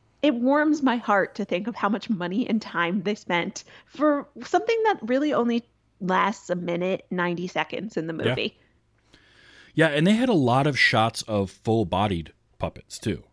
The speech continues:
Speaker 2: which
Speaker 1: Mm-hmm.
Speaker 2: typically, I think up until this movie, you probably never saw a puppet from below the waist, um, unless the shot was only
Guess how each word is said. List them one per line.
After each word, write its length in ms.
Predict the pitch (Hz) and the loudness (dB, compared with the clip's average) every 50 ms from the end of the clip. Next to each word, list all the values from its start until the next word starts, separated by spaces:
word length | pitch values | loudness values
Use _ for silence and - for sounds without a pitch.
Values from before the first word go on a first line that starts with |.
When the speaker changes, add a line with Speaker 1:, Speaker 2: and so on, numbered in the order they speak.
| _ _ | _ _
Speaker 2:
which 240 | - - 220 233 226 | 0 2 2 4 2
Speaker 1:
Mm-hmm. 180 | 233 208 208 | 2 0 0
Speaker 2:
typically, 500 | 175 - 135 - 143 - - 120 110 110 | 0 0 0 0 0 0 2 2 2 2
I 140 | 101 113 127 | 2 0 0
think 280 | - - 143 131 120 - - | 0 2 0 0 0 -2 -4
up 160 | 120 117 - | -4 -2 -2
until 540 | 123 113 - - 123 117 110 110 110 107 101 | -2 -4 -2 0 0 2 2 2 2 2 2
this 280 | 95 110 113 - - | 0 0 -2 -2 -2
movie, 640 | 95 95 101 120 143 139 110 95 87 87 85 82 - _ _ _ _ _ _ _ | 0 0 2 2 2 0 0 -2 -2 -2 -2 -4 -6 _ _ _ _ _ _ _
you 80 | - 101 | -12 -8
probably 240 | - 147 151 123 101 | -4 -2 0 2 2
never 260 | 92 104 98 104 98 | 2 2 0 0 -2
saw 380 | - - 110 117 117 98 90 | -2 -2 -2 0 0 0 -2
a 40 | 85 | -4
puppet 420 | - - 113 120 - 90 87 - _ _ _ _ _ | -4 -4 -4 -2 -2 -2 -4 -6 _ _ _ _ _
from 600 | _ - 113 101 95 92 90 87 87 90 87 87 - _ _ - | _ -4 -2 0 0 0 0 -2 -2 -4 -4 -8 -10 _ _ -4
below 280 | 107 95 95 98 98 95 | -2 0 2 2 2 2
the 100 | 90 85 | 0 0
waist, 560 | 85 107 127 113 87 82 - - - - - _ _ _ _ _ _ _ _ _ _ _ _ _ | 0 2 2 0 0 -2 -6 -10 -12 -14 -18 _ _ _ _ _ _ _ _ _ _ _ _ _
um, 540 | 104 101 95 92 90 87 85 85 85 90 - - _ _ _ - | -4 -2 -2 0 0 0 -2 -2 -4 -6 -8 -12 _ _ _ -4
unless 380 | 104 98 98 98 101 - - | -2 0 0 0 0 -2 -4
the 120 | - 104 90 | -4 -2 -2
shot 400 | - - - 110 101 101 - 95 | 0 0 0 0 0 -2 -2 -4
was 240 | 95 90 85 - - - | -4 -4 -4 -6 -6 -4
only 500 | 101 98 104 104 101 95 87 85 82 - | -2 0 2 2 2 2 0 -2 -4 -6